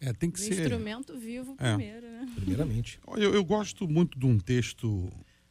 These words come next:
Speaker 1: é, de Romanos, do capítulo um, verso um.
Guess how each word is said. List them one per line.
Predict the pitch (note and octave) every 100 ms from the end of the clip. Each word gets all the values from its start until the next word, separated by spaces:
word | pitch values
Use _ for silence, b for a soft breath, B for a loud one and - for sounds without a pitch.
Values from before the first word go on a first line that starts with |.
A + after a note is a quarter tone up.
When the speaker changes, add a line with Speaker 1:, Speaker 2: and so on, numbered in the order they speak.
| -
Speaker 1:
é, | A#2 G2+ F#2 D#2 -
de | A2
Romanos, | B2+ G2+ A2 A#2 C3+ G#2+ F2+ - - - _ -
do | G#2+
capítulo | A2 G#2+ - A#2 - G2+
um, | G2+
verso | F#2+ G2+ F2+ - -
um. | F2+ A#2 F#2